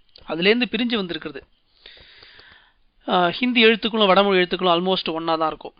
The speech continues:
இந்த வடமொழியிலேருந்து வந்த சொற்களை வடசொல்னு சொல்றோம். இதுவும் ஒரு விதத்துல திரி-, திசை சொல் தான்.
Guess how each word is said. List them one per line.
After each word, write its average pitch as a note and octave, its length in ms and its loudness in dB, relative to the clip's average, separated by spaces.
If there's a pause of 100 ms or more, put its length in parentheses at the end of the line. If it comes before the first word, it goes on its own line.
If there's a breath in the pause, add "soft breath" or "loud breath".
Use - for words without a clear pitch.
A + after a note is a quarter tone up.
(120)
இந்த D3+ 260 -8
வடமொழியிலேருந்து B3+ 680 4
வந்த G3+ 220 0
சொற்களை D#3+ 540 -4
வடசொல்னு G3+ 600 0
சொல்றோம். D3 280 -14
இதுவும் F3 300 -8
ஒரு A3+ 180 -2
விதத்துல A3 240 -4
திரி-, G#3+ 280 0 (140)
திசை G#3+ 260 2
சொல் F#3+ 220 0
தான். G#3+ 140 0